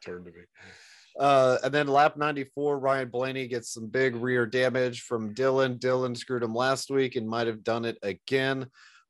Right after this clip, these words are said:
Speaker 2: But, uh, Chase Elliott goes ahead and wins the stage, followed by Larson, Truex, William Byron, and Brad Keselowski. Kyle Busch, Dylan, Bowman, Logano,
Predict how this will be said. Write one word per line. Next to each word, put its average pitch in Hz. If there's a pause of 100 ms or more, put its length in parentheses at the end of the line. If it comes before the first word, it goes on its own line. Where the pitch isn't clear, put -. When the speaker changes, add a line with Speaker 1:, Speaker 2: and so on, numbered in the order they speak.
Speaker 2:
But, 113
uh, 117
Chase 139
Elliott 127
goes 120
ahead 113
and 107
wins 104
the 98
stage, 123
followed 110
by 98
Larson, 110
Truex, 107
William 107
Byron, 113
and 92
Brad 98
Keselowski. 104
Kyle 113
Busch, 107
Dylan, 101
Bowman, 98
Logano, 92